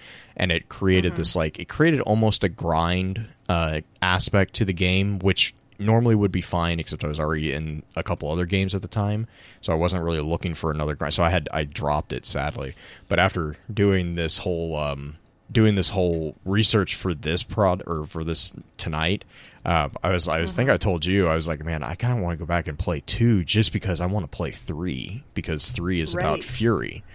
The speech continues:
Speaker 1: and there's a,
Speaker 2: I
Speaker 1: there's a lot
Speaker 2: like
Speaker 1: of stuff."
Speaker 2: Fury
Speaker 1: Yeah, there's
Speaker 2: a
Speaker 1: a l-,
Speaker 2: lot.
Speaker 1: there's a lot of things that, uh, again, we'll get into with the whole thing, but yeah. But Two
Speaker 2: Right.
Speaker 1: Human, if, if you guys have, if no one has played Two Human, I really encour-, it's really hard to find a copy of it,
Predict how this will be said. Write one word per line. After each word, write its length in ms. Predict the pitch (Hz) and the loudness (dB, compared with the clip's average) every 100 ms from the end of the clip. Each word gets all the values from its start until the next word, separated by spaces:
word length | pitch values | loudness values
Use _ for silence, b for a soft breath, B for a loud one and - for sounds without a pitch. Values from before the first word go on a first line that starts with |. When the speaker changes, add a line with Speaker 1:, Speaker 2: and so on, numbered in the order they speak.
| b b - | b b -6
Speaker 1:
and 200 | 85 85 | -2 0
there's 180 | 82 85 | 0 0
a, 40 | |
Speaker 2:
I 220 | 90 95 | 0 2
Speaker 1:
there's 180 | 95 95 | 2 2
a 40 | |
lot 80 | 87 | 2
Speaker 2:
like 160 | 90 85 | 4 4
Speaker 1:
of 100 | 82 | 2
stuff." 300 | - 82 73 | 0 0 -2
Speaker 2:
Fury 260 | 78 - - | -4 -6 0
Speaker 1:
Yeah, 160 | 82 80 | 2 2
there's 180 | 98 104 | 2 2
Speaker 2:
a 20 | |
Speaker 1:
a 40 | |
l-, 60 | 95 | 2
Speaker 2:
lot. 500 | 92 95 135 143 - - | 0 -4 -6 -10 -8 0
Speaker 1:
there's 160 | 107 | 2
a 40 | 98 | 2
lot 340 | 87 92 98 | 2 2 2
of 60 | 98 | 2
things 380 | - 90 80 76 | -2 -4 -4 -2
that, 200 | 80 76 - - | -2 -2 -6 -8
uh, 360 | 87 71 67 67 - - - - - | -4 -4 -4 -8 -12 -20 -20 -12 -6
again, 280 | 82 71 | -4 -4
we'll 100 | 73 | -4
get 160 | 78 76 | -6 -4
into 400 | 73 - 69 65 - - | -6 -8 -8 -10 -14 -12
with 200 | 78 - | -10 -8
the 100 | 76 | -8
whole 160 | 73 67 | -8 -8
thing, 240 | 71 67 | -8 -6
but 120 | 76 | -4
yeah. 240 | 80 69 69 B B B B | 0 0 -2 B B B B
But 180 | 98 - | 2 4
Two 180 | - 185 | 4 6
Speaker 2:
Right. 100 | 147 | 6
Speaker 1:
Human, 280 | 139 110 87 | 6 6 2
if, 140 | - | 0
if 180 | 107 107 | -2 0
you 120 | 135 | 4
guys 260 | 151 127 - | 4 4 4
have, 180 | 104 92 | 4 2
if 140 | 92 | 0
no 160 | 104 131 | 2 4
one 160 | 143 | 4
has 140 | 113 87 | 2 2
played 260 | 120 98 | 4 2
Two 220 | - 107 92 | 2 0 2
Human, 340 | 95 90 76 | 2 0 0
I 140 | 71 | 2
really 600 | 90 82 82 107 120 110 95 | 2 0 0 4 6 6 2
encour-, 200 | - - | 0 0
it's 140 | 95 | 0
really 200 | 87 110 | 2 4
hard 180 | 123 127 | 6 4
to 60 | 113 | 2
find 480 | - 90 87 104 101 | 0 2 2 0 -2
a 40 | |
copy 420 | - 82 80 123 | 0 2 4 4
of 100 | 139 165 | 4 4
it, 200 | 180 | 2